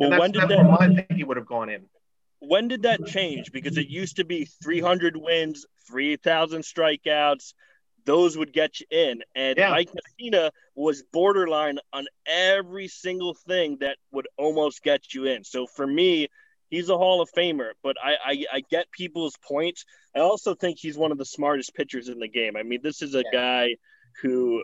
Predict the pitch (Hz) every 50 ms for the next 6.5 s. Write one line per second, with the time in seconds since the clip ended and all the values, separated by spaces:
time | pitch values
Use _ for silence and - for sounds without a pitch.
0 | - _ 113 113 120 139 151 156 160 165 160 156 147 139 131 117 - - - -
1 | - 143 139 139 139 131 127 123 123 120 117 - _ _ 120 120 117 117 117 113
2 | 113 113 - - 117 120 120 117 117 113 120 120 127 131 131 127 131 123 123 123
3 | 120 - - - - 123 131 131 131 131 131 127 123 123 - - 120 117 107 117
4 | 117 117 117 117 117 110 - _ - 110 - _ 131 123 117 117 120 117 117 113
5 | 117 117 113 113 113 110 - - 120 120 117 117 107 - 123 120 113 107 107 -
6 | 104 110 113 113 110 - - 107 95 98